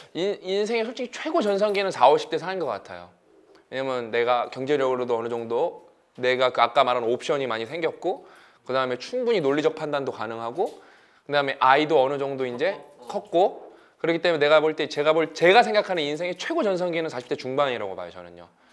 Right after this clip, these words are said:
그다음부터 이제 건강 관리를 얼마나 잘했느냐에 따라서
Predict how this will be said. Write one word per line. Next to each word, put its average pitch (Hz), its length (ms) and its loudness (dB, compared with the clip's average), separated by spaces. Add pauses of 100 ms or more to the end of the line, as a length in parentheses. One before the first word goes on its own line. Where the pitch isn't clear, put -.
(280)
그다음부터 190 480 6
이제 165 140 0
건강 170 400 -2
관리를 170 280 4
얼마나 131 360 2
잘했느냐에 131 580 -2
따라서 156 600 0